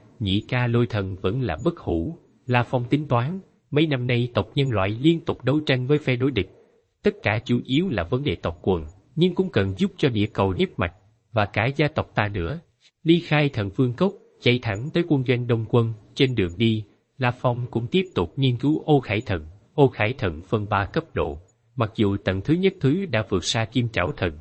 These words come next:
hay điểu như tầng thứ ba, thì còn mạnh hơn cả bảo vật cơ giới cấp hư không chân thần rất nhiều. Như thế, mới được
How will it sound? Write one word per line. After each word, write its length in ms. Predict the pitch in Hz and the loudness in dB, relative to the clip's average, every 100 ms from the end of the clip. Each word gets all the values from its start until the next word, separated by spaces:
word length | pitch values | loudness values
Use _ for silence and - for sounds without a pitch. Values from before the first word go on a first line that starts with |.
| - _ | -18 _
hay 240 | - 101 85 | -4 0 2
điểu 240 | 85 76 175 - - | 0 0 -4 -8 -2
như 200 | 104 101 | 0 0
tầng 160 | - 73 - | -2 -4 -4
thứ 140 | 120 | -2
ba, 320 | 120 98 90 - _ _ _ | 0 -2 -4 -10 _ _ _
thì 140 | - 131 | 0 0
còn 260 | 135 127 | 2 0
mạnh 180 | 117 113 | 0 -2
hơn 320 | 123 147 143 | 0 2 0
cả 180 | 143 127 | 0 -4
bảo 280 | - 104 107 | -2 -4 -2
vật 180 | - 101 - | -4 -4 0
cơ 160 | 139 131 | 2 4
giới 160 | 151 175 | 2 2
cấp 160 | 190 - | -2 0
hư 260 | 143 143 | 0 0
không 280 | 127 170 170 | -2 -4 -2
chân 220 | 160 156 | 0 -2
thần 200 | 113 101 | -2 -2
rất 240 | 98 196 101 | -2 -4 -2
nhiều. 240 | 85 76 - _ _ - | -2 -4 -10 _ _ 0
Như 200 | 120 120 | 4 4
thế, 300 | 117 131 208 - _ 143 | 2 0 -2 -8 _ 2
mới 140 | 180 | 2
được 120 | 117 | 2